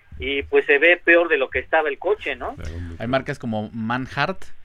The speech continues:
Speaker 3: que es una, es una
Speaker 2: No,
Speaker 3: marca alemana de,
Speaker 2: carísimo.
Speaker 3: de tuneo que tiene paquetes para, para Porsche, para Land Rover,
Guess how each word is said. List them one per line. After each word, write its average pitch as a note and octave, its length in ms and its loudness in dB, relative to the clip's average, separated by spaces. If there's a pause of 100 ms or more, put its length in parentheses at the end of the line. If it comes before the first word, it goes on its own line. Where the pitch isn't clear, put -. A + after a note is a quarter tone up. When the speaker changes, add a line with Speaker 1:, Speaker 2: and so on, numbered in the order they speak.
(200)
Speaker 3:
que - 80 -14
es A2 60 -14
una, A2 380 -6
es A2 100 -8
una B2 140 -6
Speaker 2:
No, A2+ 40 -2
Speaker 3:
marca A2+ 360 -2
alemana A2 500 -2
de, A2 80 -4
Speaker 2:
carísimo. F2+ 160 -8
Speaker 3:
de G#2+ 100 -6
tuneo A#2 480 -6
que A2 100 -10
tiene A2+ 280 -8
paquetes G2+ 420 -8
para, F#2+ 480 -4
para F#2 200 -6
Porsche, A2 440 -8
para F#2 460 -4 (360)
Land G#2+ 300 -4
Rover, A#2+ 440 0